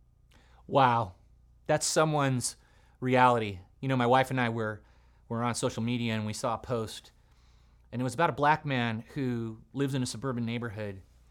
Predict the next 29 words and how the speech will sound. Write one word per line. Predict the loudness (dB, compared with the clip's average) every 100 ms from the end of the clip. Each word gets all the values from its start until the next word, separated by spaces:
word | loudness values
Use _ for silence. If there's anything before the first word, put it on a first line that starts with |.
| _ _ _ _ _ -8
and | -4
he | -2
was | 0
sharing | 0 0 0 2
that | 0 -2 -8 _ _ _ _ _ _
he | -4
doesn't | 0 0 2
go | 2 2
for | 0 -2
a |
walk | 2 4 4 0
by | -6
himself. | -4 -2 -4 -4 -10 -20 _ _ _ _ _ _ _ _ _
He | -6
has | -4 -4
to | -6
take | -6 -6
his | -6 -8 -8 -12 -18 -10
little | -6 -2
white | 0 0 -2
dog, | -4 -4 -8 _ _ _ _ _ -10
and | -4 -2 -4 -6
he | -10
has | -6 -8
to | -6
bring | -4 -4
his | -4
eight-year-old | -6 -8 -10 -8
daughter. | -10 -12